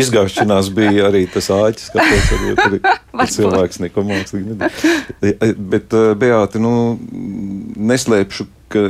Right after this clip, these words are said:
Speaker 1: es, es pieņemu, ka radioklausītāji daudz zina, tu piedalies dažādos muzikālos notikumos, un tu dziedi arī dažādos žanros. Nu, šis ir kaut kas tāds, ko kaut kā, nu, sevi jāpārslēdz kaut kādā citā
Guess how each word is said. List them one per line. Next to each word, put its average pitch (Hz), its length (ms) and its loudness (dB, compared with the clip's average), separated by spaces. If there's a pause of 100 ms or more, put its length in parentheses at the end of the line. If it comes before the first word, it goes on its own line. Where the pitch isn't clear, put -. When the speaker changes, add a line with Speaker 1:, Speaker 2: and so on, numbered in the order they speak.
Speaker 1:
es, 98 160 -2
es 117 160 0
pieņemu, 95 320 0
ka 95 80 0
radioklausītāji 92 960 0
daudz 101 400 0
zina, 110 240 -2
tu 107 160 -6
piedalies 87 640 0 (160)
dažādos 80 720 -2 (320)
muzikālos 87 800 0
notikumos, 82 640 -2
un 87 140 -4
tu 90 100 -2
dziedi 87 400 0
arī 85 180 2 (200)
dažādos 80 760 -2
žanros. 95 680 0 (420)
Nu, 98 180 -2
šis 120 280 0
ir - 120 0
kaut 90 300 0
kas 87 180 -4
tāds, 80 360 -2 (280)
ko 87 320 2 (240)
kaut 85 240 -2
kā, 87 120 0 (120)
nu, 80 480 -4
sevi 87 400 0
jāpārslēdz 107 1040 0
kaut 80 160 -8
kādā 78 240 -2
citā 104 640 0